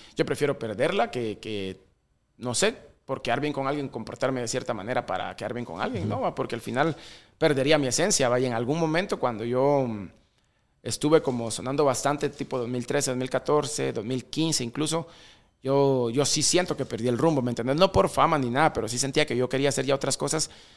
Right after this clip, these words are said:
Speaker 1: que no iban con lo que yo realmente en su momento quería hacer. Y sí, yo en algún momento sentí que perdí el rumbo, pues, de lo que yo quería hacer,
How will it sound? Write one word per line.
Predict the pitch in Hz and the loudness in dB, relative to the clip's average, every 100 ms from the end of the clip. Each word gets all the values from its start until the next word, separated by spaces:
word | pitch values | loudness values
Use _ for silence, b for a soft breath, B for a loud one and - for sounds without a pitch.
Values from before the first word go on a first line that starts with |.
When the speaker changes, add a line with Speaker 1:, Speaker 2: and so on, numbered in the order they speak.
| b _ | b _
Speaker 1:
que | 156 | 0
no | 156 | 4
iban | 151 185 | 6 6
con | 185 151 | 4 0
lo | 139 | -2
que | 123 | -2
yo | 143 | 0
realmente | 147 147 180 185 160 | 2 2 2 2 4
en | 131 | 2
su | 104 | -2
momento | 101 123 - | -4 -4 -4
quería | 117 127 | -2 -2
hacer. | 120 160 165 | 2 2 2
Y | 117 107 | 0 0
sí, | 123 135 | 2 4
yo | 143 143 131 110 | 4 4 2 -2
en | 62 | -4
algún | 123 117 | -2 0
momento | 139 - | 0 0
sentí | - 127 98 147 | 2 0 0 -6
que | 123 | -6
perdí | 107 113 | -6 -6
el | 123 | -2
rumbo, | 139 131 113 | -2 -2 -4
pues, | 110 | -6
de | 104 | -6
lo | 101 | -8
que | 107 | -8
yo | 113 | -6
quería | 117 104 | -6 -2
hacer, | - 131 131 | 0 2 0